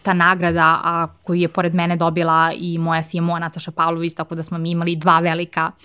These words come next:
e, slavlja unutar jednog istog marketing tima Mercatora S, em, verujem da je to zaista timski napor. Prosto, em,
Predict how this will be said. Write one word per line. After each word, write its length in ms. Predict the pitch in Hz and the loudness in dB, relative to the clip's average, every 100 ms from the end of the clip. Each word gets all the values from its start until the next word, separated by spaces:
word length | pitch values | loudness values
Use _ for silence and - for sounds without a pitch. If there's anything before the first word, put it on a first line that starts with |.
| - - - - - - | -20 -18 -18 -20 -20 -4
e, 200 | 214 196 | 2 2
slavlja 500 | 180 247 208 190 180 | 4 6 6 6 4
unutar 380 | 185 190 202 190 | 2 2 2 4
jednog 320 | 196 202 180 | 4 4 4
istog 320 | 185 - 180 | 0 -2 0
marketing 440 | 185 180 190 180 160 | 2 2 0 -4 -2
tima 220 | 185 165 | -2 -2
Mercatora 640 | 170 165 180 175 165 226 | -2 -4 -4 -2 0 0
S, 160 | 233 - | -2 -6
em, 320 | 196 185 175 - _ | -2 0 0 -4 _
verujem 420 | 214 214 233 247 202 | 0 2 6 6 4
da 60 | |
je 80 | 185 | 2
to 120 | 220 | 0
zaista 760 | 180 170 185 185 - 165 160 156 - | 2 2 0 -2 -2 2 2 2 -6
timski 420 | - 190 160 - 160 | 2 2 2 -2 -2
napor. 460 | 160 - - - - - - - - - _ _ - | -2 -4 -10 -14 -18 -20 -20 -20 -20 -20 _ _ 2
Prosto, 640 | 226 226 - 226 202 185 | 4 4 4 6 6 6
em, 400 | - 185 185 196 | 4 4 4 4